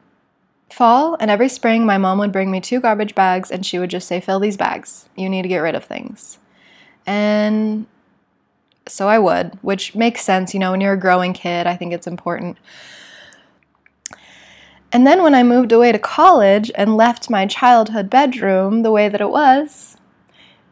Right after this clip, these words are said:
she cleaned out everything in there and gave it all away. And I was like, "What are you doing?" And she was like, "You don't need any of this. This is all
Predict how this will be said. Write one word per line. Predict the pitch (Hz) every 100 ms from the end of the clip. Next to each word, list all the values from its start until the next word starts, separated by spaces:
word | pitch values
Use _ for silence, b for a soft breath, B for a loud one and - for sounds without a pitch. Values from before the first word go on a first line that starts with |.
| -
she | - 294
cleaned | - 220 214
out | 208 233 -
everything | 196 214 202 226 254
in | 185
there | 190 196 233 254 _ -
and | 240
gave | 202 202
it | 220
all | 233 254
away. | 262 330 320 208 _ -
And | 220
I | 226
was | 233 240
like, | 247 233
"What | 226 247
are |
you | 269 277
doing?" | 277 370 240 202
And | 214
she | 233
was | 233
like, | 233
"You | 240
don't | 262
need | 285 269
any | 185 175
of | 180
this. | - 220 - - _ _ _ _ _ _ _ 220
This | -
is | 240 -
all | 220 226 240 247 254